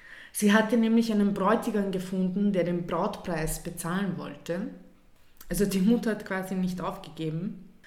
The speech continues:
Sonita gab sich diesem Schicksal nicht einfach her. Sie schrieb einen Song und lud den auf YouTube hoch.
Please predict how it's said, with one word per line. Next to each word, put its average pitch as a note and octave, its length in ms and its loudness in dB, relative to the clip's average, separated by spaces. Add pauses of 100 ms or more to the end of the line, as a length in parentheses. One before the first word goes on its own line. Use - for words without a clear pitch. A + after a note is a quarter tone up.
Sonita C4+ 500 6
gab - 240 2
sich A3+ 140 -2
diesem A3 260 -2
Schicksal G3+ 600 -2
nicht G3 200 -4
einfach F#3 400 -4
her. D#3+ 360 -4 (240)
Sie G#3+ 180 -2
schrieb B3+ 320 2
einen G3+ 240 2
Song G3 520 -2 (200)
und G3+ 300 -2
lud A#3 400 0
den F3+ 280 0
auf F#3+ 280 -6
YouTube F#3 680 -2
hoch. C3+ 280 -10